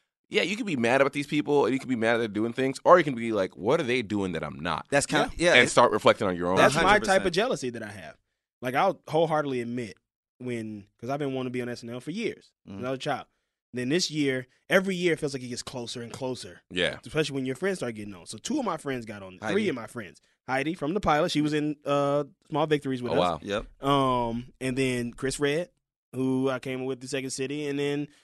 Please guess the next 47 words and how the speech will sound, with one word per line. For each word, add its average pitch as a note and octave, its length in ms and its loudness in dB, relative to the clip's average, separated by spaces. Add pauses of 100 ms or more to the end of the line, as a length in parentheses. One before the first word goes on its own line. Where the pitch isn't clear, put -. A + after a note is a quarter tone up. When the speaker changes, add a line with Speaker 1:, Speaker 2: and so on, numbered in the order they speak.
(140)
Speaker 1:
Uh, - 100 -4
Speaker 3:
Gary D#3 200 4
Speaker 1:
Gary - 180 6
Speaker 3:
Richardson, - 220 0
Speaker 1:
Richardson, D#2+ 260 -8
Speaker 3:
who's C3 120 -2
Speaker 1:
yeah. D#3 60 2
Speaker 3:
also F#3 220 -2
I B2 40 -8
came A#2 220 -8
with A2 140 -8
through A2+ 100 -12
Second G#2+ 200 -12
City. G#2 180 -14
They're B2 100 -4
all D3 180 -2
on D3 80 -4
the, C3 60 -4
Gary's B2+ 280 -4
a D3 40 -8
writer, C#3 240 -6
Chris C3 240 -10
on, C3 180 -12 (120)
on B2+ 100 -8
the C3 60 -8
cast, C3+ 320 -10
and C#3 80 -12
Heidi's D3+ 260 -8
on G#2+ 80 -12
the F#2+ 60 -18
cast. F2+ 280 -16 (500)
And C3 260 -4
I B2+ 80 -4
was B2+ 160 -6
just A#2 180 -10
like, F#2 140 -16 (160)
"Man, G2+ 400 -12 (880)
like, G#2+ 260 -16
the, E3 260 -6 (120)
every A3 320 2
single F#3 380 -2
one D#3+ 180 0
of D3 100 -2
those B2+ 220 -2
people G#2 460 -10 (560)
deserve C3+ 440 2
it B2+ 140 0